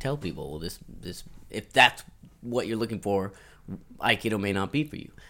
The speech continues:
And I think that's something that we probably have to start telling people, um, so that they can go and do those other things and then come back when they're at a place where they can sort of be ready for it and experience it the way that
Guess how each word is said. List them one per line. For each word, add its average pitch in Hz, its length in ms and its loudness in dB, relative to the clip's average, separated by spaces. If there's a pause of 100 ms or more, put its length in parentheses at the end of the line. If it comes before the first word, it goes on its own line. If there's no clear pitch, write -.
(140)
And 127 120 2
I 127 80 6
think 131 260 2
that's 127 300 8
something 104 440 2
that 104 100 0
we 95 100 -2
probably 95 380 0
have 95 300 -4
to 98 160 -2 (680)
start - 400 -2 (140)
telling 95 460 -4 (200)
people, - 420 -10 (500)
um, 107 440 2
so 107 260 4
that 113 180 2
they 123 120 8
can 151 200 4
go 175 180 10
and 190 100 8
do 220 160 6
those 208 220 8
other 127 160 10
things 117 260 2
and 127 80 4
then 151 120 4
come 170 180 2
back 170 240 10
when 151 160 6
they're 131 180 4
at 131 220 8
a 127 60 4
place 127 480 4
where 110 160 4
they 104 160 4
can 98 180 -2
sort 107 240 2
of 92 220 0 (680)
be 117 220 4
ready 104 320 4
for 98 260 4
it - 80 0
and 92 80 -4
experience 98 840 -2
it 90 140 -4
the 92 80 -2
way 92 180 2
that 87 220 -4